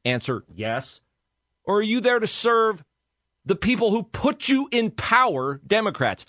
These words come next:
Your answer to that is yes. Man, this guy is such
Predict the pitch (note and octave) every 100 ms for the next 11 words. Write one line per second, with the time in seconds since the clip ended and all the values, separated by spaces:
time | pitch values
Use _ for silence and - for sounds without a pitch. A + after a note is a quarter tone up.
0 | _ - B2+ G3+ G3 A#2 F2+ - D2+ _
1 | - A#2 F#2+ D2 - A2+ - F2 - -
2 | _ _ _ _ _ _ _ _ _ -
3 | G3 D#3 A#2+ - A2 G2 A#2 A2 - -
4 | - C#5 B3 -